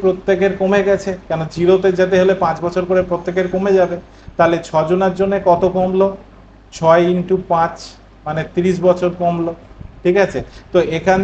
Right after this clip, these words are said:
দিয়ে ছয় মাইনাস করে দিলে এক, তখনকার গড় আসবে চব্বিশ। বুঝতে পেরেছো? তাহলে অপশন এ হয়ে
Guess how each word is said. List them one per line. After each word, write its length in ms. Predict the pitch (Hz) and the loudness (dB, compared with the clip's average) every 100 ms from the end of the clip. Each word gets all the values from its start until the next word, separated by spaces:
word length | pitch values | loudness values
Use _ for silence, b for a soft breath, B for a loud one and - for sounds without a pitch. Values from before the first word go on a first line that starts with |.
| 185 | 2
দিয়ে 140 | 196 185 | 2 2
ছয় 280 | 170 160 165 | 2 2 2
মাইনাস 460 | 160 160 170 180 185 | 2 0 0 -4 0
করে 220 | 185 180 | 2 4
দিলে 240 | 185 160 147 B B | 4 2 -2 B B
এক, 160 | 143 147 - - 170 | -2 -2 -4 -6 -2
তখনকার 500 | 156 180 180 180 165 | 0 0 2 2 2
গড় 300 | 151 151 156 | 2 2 4
আসবে 200 | 151 170 175 147 | 0 -4 -8 -6
চব্বিশ। 400 | 127 120 110 - - - - - 165 | -8 -8 -16 -18 -20 -20 -20 -16 -8
বুঝতে 260 | 175 190 | 2 4
পেরেছো? 280 | 190 185 196 196 B B | 6 4 0 -4 B B
তাহলে 180 | 156 160 | 2 4
অপশন 340 | 151 151 180 165 - - | 4 2 -2 -2 -10 -4
এ 100 | 165 175 | 2 4
হয়ে 220 | 175 | 2